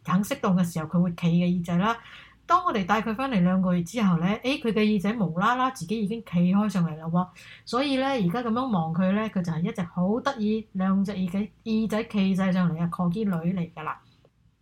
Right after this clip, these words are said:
嗱，呢隻 Corgi 女呢，我妹呢都好搞笑嘅，因為我妹話，話要養一隻有錢嘅狗，所以幫佢取名叫 Money 啦。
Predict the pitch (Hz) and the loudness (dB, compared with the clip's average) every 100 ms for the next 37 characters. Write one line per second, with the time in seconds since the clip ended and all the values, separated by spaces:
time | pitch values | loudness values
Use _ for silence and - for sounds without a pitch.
0 | - 180 160 269 302 - 220 220 277 208 | -2 0 2 0 -2 -4 -4 -4 -2 2
1 | 190 226 247 240 214 196 185 202 226 226 | 2 2 0 0 2 4 4 2 0 -2
2 | 226 240 208 190 185 202 196 175 180 180 | -2 0 0 0 0 0 0 2 2 2
3 | 240 180 170 175 170 208 165 147 - 180 | 2 4 4 6 6 6 0 -2 0 2
4 | 180 190 196 190 233 202 175 175 180 175 | 4 4 4 2 0 -2 -4 -2 -2 -2
5 | - 170 175 220 180 165 165 175 190 180 | -4 0 2 2 0 0 -2 0 -2 -2
6 | 170 196 175 165 160 165 165 170 151 175 | 0 0 0 -2 -4 0 0 0 -2 -2
7 | 269 233 160 160 | -2 -2 -2 -4